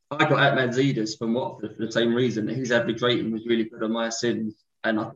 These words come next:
he'd get a lot of save points. I knew Watford weren't gonna keep a lot of clean sheets, but I saw they was playing attacking against him, and I thought, "That's all right, loads of people are gonna shoot at him.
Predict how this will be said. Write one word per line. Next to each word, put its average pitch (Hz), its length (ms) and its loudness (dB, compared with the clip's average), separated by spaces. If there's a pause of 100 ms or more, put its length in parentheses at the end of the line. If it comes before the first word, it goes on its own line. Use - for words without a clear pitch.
(120)
he'd 113 120 2
get 117 120 2
a - 20 2
lot 120 160 4
of 113 60 0
save 120 320 0
points. 143 360 -10 (320)
I 123 60 2
knew 135 140 6
Watford 127 340 0
weren't 117 200 -2
gonna 117 120 -4
keep 117 200 -8
a 117 40 0
lot 113 120 2
of 110 60 -4
clean 110 220 0
sheets, 117 280 0
but 107 120 -2
I - 40 -2
saw 123 220 2
they 113 100 2
was 110 100 -2 (100)
playing 110 160 0
attacking 117 320 0
against 107 300 -6
him, 110 100 -4
and 117 80 0
I 113 60 -4
thought, 113 120 -4
"That's 131 180 0
all 110 80 0
right, 120 120 2
loads 123 200 0
of 120 40 -6
people 110 100 -2
are 113 80 -2
gonna 113 100 0
shoot - 260 0
at 95 160 -4
him. 151 100 -10